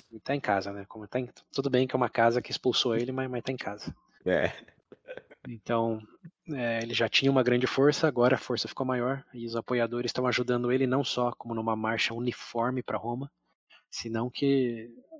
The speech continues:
Speaker 1: na Itália de maneira geral, que tinha várias células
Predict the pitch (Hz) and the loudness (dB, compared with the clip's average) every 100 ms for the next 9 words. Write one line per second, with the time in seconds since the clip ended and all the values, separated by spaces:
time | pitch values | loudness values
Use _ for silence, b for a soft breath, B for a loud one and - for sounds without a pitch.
0 | - 330 _ _ 147 139 - - 117 127 | -20 _ _ _ -18 -18 -18 -20 -8 -8
1 | - 127 127 143 135 135 131 139 131 120 | -2 2 4 4 4 2 2 2 4 2
2 | 104 - - 120 107 123 - - 120 123 | 0 -6 -8 -4 0 2 2 2 0 0
3 | 113 117 - - | -2 -6 -10 -12